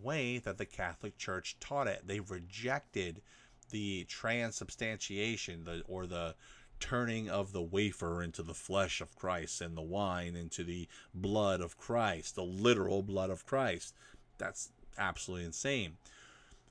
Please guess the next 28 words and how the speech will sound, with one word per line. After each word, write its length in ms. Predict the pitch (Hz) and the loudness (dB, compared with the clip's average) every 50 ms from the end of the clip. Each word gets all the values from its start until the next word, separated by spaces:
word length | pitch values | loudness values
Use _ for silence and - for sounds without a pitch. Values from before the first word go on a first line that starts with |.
| - | -10
One 320 | - 98 113 123 147 165 165 | -2 2 4 4 4 4 0
can 240 | - - 151 131 117 | 0 0 0 2 2
discern 680 | 110 104 - - - - 175 165 147 131 117 101 95 | 2 0 0 0 0 2 4 6 6 4 4 2 2
that 340 | 98 101 95 92 92 - - _ _ _ - 143 - | 4 4 6 6 4 2 0 _ _ _ -20 -8 0
they 140 | - 107 98 | 2 2 2
had 320 | 90 98 90 85 80 - | 2 2 0 0 -2 -4
pastors, 760 | - - 113 117 120 113 - - - 123 120 120 120 117 - - - - - - - - - - - | -4 -2 0 2 2 0 0 0 0 2 2 4 2 0 -2 -6 -10 -18 -20 -20 -20 -20 -20 -14 -6
uh, 200 | - 95 92 92 | -4 -2 -2 -2
but 140 | 90 - 92 | -2 -2 0
nothing 340 | 95 107 107 - 120 113 107 | 2 2 2 2 2 0 0
is 180 | 101 90 92 104 104 - - - - | 0 -2 -4 -6 -12 -18 -20 -16 -10
mentioned 440 | 85 90 98 95 87 - - 92 85 | -4 -2 0 0 0 -2 -4 -4 -4
of 100 | 80 85 | 2 8
deacons. 500 | 131 180 165 - - 85 - - - - - - - - - - - - - - - - - - - - | 8 8 8 6 -4 -10 -10 -10 -12 -12 -14 -18 -20 -20 -20 -20 -20 -20 -20 -20 -20 -20 -20 -18 -6 2
And 140 | - 117 123 | 4 4 6
the 60 | 123 | 6
more 320 | 120 120 123 139 180 220 240 | 4 4 4 4 4 4 4
that 220 | 233 240 - - | 4 2 2 2
you 120 | 202 190 156 | 2 2 2
learn 380 | 120 107 107 117 127 139 147 | 2 2 4 4 4 4 4
about 380 | 143 127 120 117 117 120 117 113 | 4 2 4 4 4 4 4 2
these 240 | - 98 90 - - | 0 0 0 -2 -4
people, 480 | - - - 185 190 190 - - 95 | -6 -4 -2 -2 -2 -2 -2 -2 -2
you 140 | 95 104 127 | -2 0 0
start 400 | 127 - - - 151 175 185 - | 0 0 2 4 4 4 4 2
to 80 | - 113 | 0 0
look 320 | 104 110 143 160 160 - | 2 2 2 0 0 0
at 240 | 113 110 101 101 | 0 0 0 -2